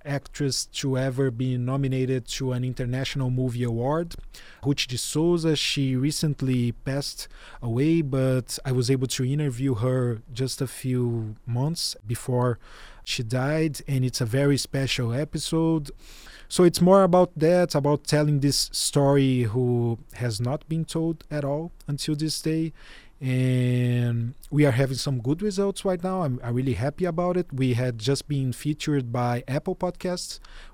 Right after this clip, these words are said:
which has been great <laughs> because now we are in the top charts in Brazil.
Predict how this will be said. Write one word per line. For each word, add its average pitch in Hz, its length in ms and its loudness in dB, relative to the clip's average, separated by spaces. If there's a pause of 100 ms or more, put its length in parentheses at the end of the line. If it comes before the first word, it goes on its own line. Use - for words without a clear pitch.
which 123 280 -4
has 117 140 -2
been 113 200 -2
great - 380 -2 (180)
<laughs> - 180 -16
because 127 320 2
now 131 220 2
we 131 180 6
are 120 320 0
in 127 140 -2
the 117 340 -2 (140)
top 123 180 -4
charts - 460 -6 (260)
in 135 140 4
Brazil. 147 420 2